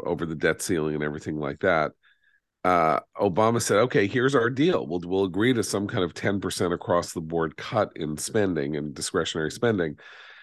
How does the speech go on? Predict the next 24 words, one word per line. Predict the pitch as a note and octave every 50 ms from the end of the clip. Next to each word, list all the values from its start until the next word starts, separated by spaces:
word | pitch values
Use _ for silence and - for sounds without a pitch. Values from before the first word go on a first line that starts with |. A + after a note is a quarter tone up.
| - _ -
That's | B2+ C3 C#3+ - -
gonna | - E3 C3+ C#3 A#2
affect | A#2 - - - A#2 A2+ A2 - - - F#2+
the | A2 G2+
military. | G2 G#2+ C3 F3 A#3 A3 - - - C#2+ - - - - _ _ _ _ _ _ _ _ _ _ _ _ _ _ -
And | G#2 G#2 G#2+
he | G#2 G#2 F3+ A3 A#3
thought | G#3+ - - A2+ F#2 E2+ D2+ D#2+ B2 D3+ _ _ _ _ _ -
that | A2 A#2 G#2+ -
that | A#2 A#2 A#2
was | A#2 A#2 A#2+
a | G#2
poison | - - - C3 A#2+ A#2+ A#2 A#2 G#2 G2
pill | - - D#3 D#3 F3 C#3+ F#2 F#2 G2
that | G2 F2 -
Republicans | F#2+ F#2+ - - G#2+ G2 G#2+ G2+ - - F#2+ F2 E2
couldn't | - - G#2 F2 F2+ F2+
swallow. | - - - A2 A#2+ C#3 C3+ G2 C#2+ A#1 A#1 F2+ A2 - - - - - - -
And | - F#2 G2
the | F#2+ F#2
Tea | - - F3 E3+
Partiers | E3+ - - C3+ B2+ B2+ A#2+ A#2 A#2 G#2+ G#2 -
said, | - - G#2 G2+ F#2+ E2+
"Okay, | F2 B2 D#3 - - - F#2 F#2 F2 G2+ D3+ F3